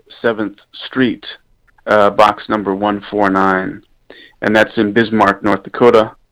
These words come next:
uh, zip five eight five zero four, uh, dash five eight five nine. Uh, so that's it. You know, th-, eventually there will be a website where people can learn much more about the, the teen center directly and donate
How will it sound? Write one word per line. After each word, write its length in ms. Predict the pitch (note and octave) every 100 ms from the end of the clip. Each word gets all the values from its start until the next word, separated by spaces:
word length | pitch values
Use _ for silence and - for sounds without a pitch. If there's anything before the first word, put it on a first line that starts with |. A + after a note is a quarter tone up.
| _ _ _ _ _
uh, 340 | - G2+ G2
zip 260 | G2 A#2 - -
five 240 | G#2+ G#2 -
eight 260 | G#2+ G2+ -
five 240 | - G2+ G2
zero 260 | G2 A2 G2 -
four, 400 | F#2+ G#2 A2 - _ _ _ _ - _ _
uh, 380 | - F#2+ F#2+ G2
dash 380 | - G2+ G2 G2 - -
five 260 | G2 F#2+ -
eight 180 | G#2 -
five 240 | G2+ G2
nine. 320 | F#2 F#2+ F#2+ - _ _ _ - - - _ -
Uh, 180 | - F#2 F2+
so 60 | A2
that's 220 | B2+ -
it. 220 | A2 -
You 100 | B2
know, 100 | A#2+
th-, 160 | A#2 G#2
eventually 380 | A#2+ C3 - A2
there 220 | A2 F#2+ _
will 260 | - A#2 A2
be 120 | A2
a 80 | F#2+
website 580 | G#2 G2 - F#2+ F2+
where 120 | - F#2+
people 280 | A2 -
can 460 | G2 A2 F#2 F#2 F#2 - - - -
learn 280 | G#2+ G#2 G2+
much 200 | G#2+ -
more 220 | G#2 F#2+
about 280 | F#2 F2 D#2+ -
the, 300 | F2 F#2 F#2+ _ _ _
the 80 | G#2+
teen 220 | - G2+
center 280 | - G2 F#2
directly 560 | E2 F#2 G2+ - F#2 F2+
and 180 | F2
donate 360 | F#2 F#2 F2+ -